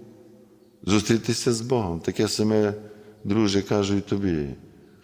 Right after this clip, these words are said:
Йдеш до церкви М П, так, трохи вухо ріже, най тобі буде,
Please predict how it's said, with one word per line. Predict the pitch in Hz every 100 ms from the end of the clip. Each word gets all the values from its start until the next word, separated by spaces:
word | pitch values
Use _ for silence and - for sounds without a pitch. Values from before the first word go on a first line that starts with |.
| _ _
Йдеш | 98 110 101
до | 95 87
церкви | - 104 98 - 92
М | 87 85
П, | 78 107 104 101
так, | - 123 101
трохи | 107 107 - 107
вухо | 110 98 98
ріже, | 95 120 107 107 107 - - - - 107
най | 110
тобі | 107 98 95
буде, | 107 120 110 110